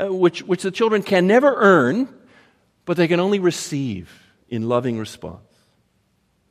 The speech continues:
There is a Jewish tradition that God offered his law to all the nations, but only Israel would accept it. But that's not what the Bible says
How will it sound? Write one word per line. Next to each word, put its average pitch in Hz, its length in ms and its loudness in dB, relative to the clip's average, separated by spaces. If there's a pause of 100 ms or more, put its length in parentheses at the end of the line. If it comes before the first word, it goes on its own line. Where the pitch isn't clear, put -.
(1300)
There 131 120 -6
is 123 100 -6
a 117 40 -4
Jewish 135 300 -2
tradition 123 440 -4
that 104 120 -6
God 127 320 2
offered 147 400 2
his 147 220 -6
law 139 240 4
to 123 120 -2
all 214 260 4
the 254 100 4
nations, 160 840 -4 (520)
but 220 160 4
only 269 380 2
Israel 175 460 0
would 156 120 -2
accept 175 400 -6
it. - 100 -16 (1040)
But 165 120 -4
that's 240 160 0
not 320 80 -2
what 339 100 -6
the 214 60 -4
Bible 185 400 -4
says 151 320 -6